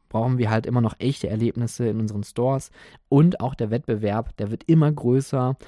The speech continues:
Und, ähm, die Möglichkeit, heute ins Retail-Business einzusteigen, ist einfacher denn je. Also jeder kann als Start-up irgendwo einen Einzelhandel gründen, kann mit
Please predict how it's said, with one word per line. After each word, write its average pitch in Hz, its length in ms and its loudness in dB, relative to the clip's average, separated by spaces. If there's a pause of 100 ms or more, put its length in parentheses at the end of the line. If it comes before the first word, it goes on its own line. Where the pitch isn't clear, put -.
(240)
Und, 117 360 0
ähm, 117 460 -2
die 120 320 -10
Möglichkeit, 131 680 -2
heute 123 260 0
ins 120 320 -4
Retail-Business 131 640 -2
einzusteigen, 123 680 -2
ist - 260 -10
einfacher 143 680 0
denn 107 260 0
je. 127 360 4
Also 113 180 -2
jeder 135 360 0
kann 127 320 -4 (360)
als - 340 -4
Start-up 127 580 -2
irgendwo 123 360 0
einen 113 80 -2
Einzelhandel 127 720 0
gründen, 120 460 0
kann 120 200 0
mit 117 160 0